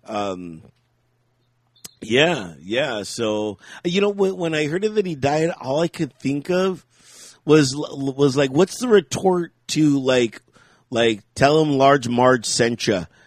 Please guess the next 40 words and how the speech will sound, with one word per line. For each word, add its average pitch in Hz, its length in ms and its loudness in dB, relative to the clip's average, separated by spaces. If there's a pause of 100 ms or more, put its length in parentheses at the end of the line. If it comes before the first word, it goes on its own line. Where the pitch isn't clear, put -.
(200)
You 123 160 0
know, 135 260 6
<laughs> - 60 -6
like, 151 320 4
<laughs> - 1000 -2
like 175 240 8
if, 185 140 0
like, 185 220 4
I 196 120 10
felt 254 380 6
he's 214 180 2
walking 190 380 4
into 196 240 4
heaven 165 480 8
and 151 100 -2
he's 151 180 0
like, 151 220 4
"Large 214 400 8
Marge 220 340 6
sent 196 360 6
me," 135 360 0
and 151 440 0
no 170 100 6
one's 180 140 4
like, 165 160 6
"Oh 240 100 6
my 240 140 0
God, 226 180 2
Large 185 240 0
Marge." 180 240 2
You're 160 80 0
like, 135 160 0
"Oh, 120 100 -2
she's 107 200 -10
right 101 160 -2
here," 90 120 -14 (320)
you 139 180 -2
know. 156 100 0 (180)
<laughs> 254 120 0 (100)
So. - 260 -8